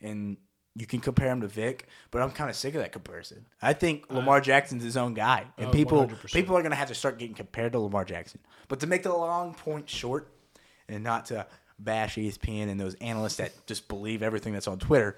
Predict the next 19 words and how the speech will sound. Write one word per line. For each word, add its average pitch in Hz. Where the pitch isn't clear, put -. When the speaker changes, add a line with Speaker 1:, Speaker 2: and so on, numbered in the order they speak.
Speaker 1:
I 127
do 123
think 113
Lamar 110
Jackson's 101
M 110
V 101
P 98
frontrunner 95
with 156
a 98
very 190
close 123
race, 120
though, 87
with 95
Josh 101
Allen 95
and 95